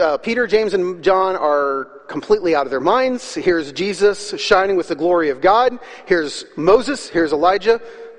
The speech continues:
By the way, I don't even know how they would know it's Moses and Elijah. It's not like they had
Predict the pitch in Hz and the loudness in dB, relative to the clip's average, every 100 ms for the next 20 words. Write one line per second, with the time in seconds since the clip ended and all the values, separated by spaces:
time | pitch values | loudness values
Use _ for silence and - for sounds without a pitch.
0 | - _ _ _ _ _ 147 151 143 139 | -20 _ _ _ _ _ -4 0 0 -2
1 | 156 - - 151 139 135 139 - - 165 | -4 -6 -6 -6 -4 -2 -2 -4 -4 -2
2 | 165 143 131 135 139 131 135 139 127 117 | 0 -2 -2 -2 -2 -2 -4 -4 -4 -6
3 | 127 131 127 123 107 139 123 131 123 120 | -4 -2 -4 -6 -6 -4 -4 -4 -4 -4